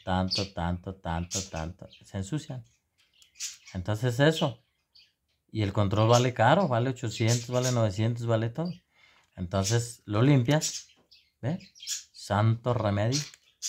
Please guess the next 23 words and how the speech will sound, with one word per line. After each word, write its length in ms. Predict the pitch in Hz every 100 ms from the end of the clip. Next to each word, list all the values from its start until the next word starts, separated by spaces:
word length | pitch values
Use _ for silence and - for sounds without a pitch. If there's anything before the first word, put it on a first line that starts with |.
| - - _ -
Yo 180 | 98 98
traigo 580 | 104 104 113 104 90
controlito 680 | - 90 87 92 95 - 127
primeramente 680 | 101 92 90 92 95 92 98
Dios 180 | 95 92
pa, 340 | - 92 80 -
pa 140 | 80
rato. 320 | 87 160 - _ _ _ - - - - - - - -
¿Vea? 200 | 76 98 - _ _ _ _ _ _ _ - - -
Entonces 260 | 90 92 92
así 260 | 90 -
ustedes 440 | 92 - 107 98 98
pueden 320 | 104 98 98
hacerle 420 | 95 113 107 110
también. 400 | 110 87 92 143 - - - - _ _ _ _ - - - -
Ojo, 760 | 98 110 127 127 117 92 87 - - -
repito 520 | 101 95 117 113 120
nuevamente, 680 | 117 113 113 117 127 127 113
si 280 | - - 104
tienes 520 | 101 104 95 92 98
paciencia, 560 | 104 110 117 143 - 101
si 160 | -
no, 220 | 101 110